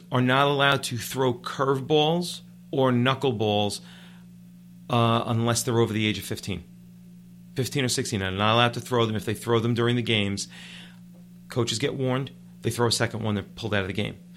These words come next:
And it's because you have to put so much torque on your arm to throw it. Sandy Koufax lived on throwing curveballs. And he started having really bad pain in his arm.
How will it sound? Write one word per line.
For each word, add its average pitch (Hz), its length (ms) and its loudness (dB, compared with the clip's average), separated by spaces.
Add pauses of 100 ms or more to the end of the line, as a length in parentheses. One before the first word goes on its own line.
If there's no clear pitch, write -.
(320)
And 127 100 -2
it's 117 100 -2
because 120 280 0
you 117 80 0
have 120 80 -4
to - 60 -16
put - 160 -6
so - 180 0
much 139 280 -6
torque - 340 -2
on 123 120 -2
your 113 180 0
arm 120 200 0
to 110 100 -8
throw 123 400 2
it. - 180 -4 (760)
Sandy 170 360 2
Koufax 151 580 -2 (120)
lived 120 460 2
on 120 160 0
throwing 117 340 0
curveballs. - 680 -2 (720)
And 120 500 2
he 113 160 -6
started 131 360 2
having 113 340 0
really 127 240 2
bad 117 280 2
pain 139 260 2
in 107 100 0
his 101 140 0
arm. 127 340 0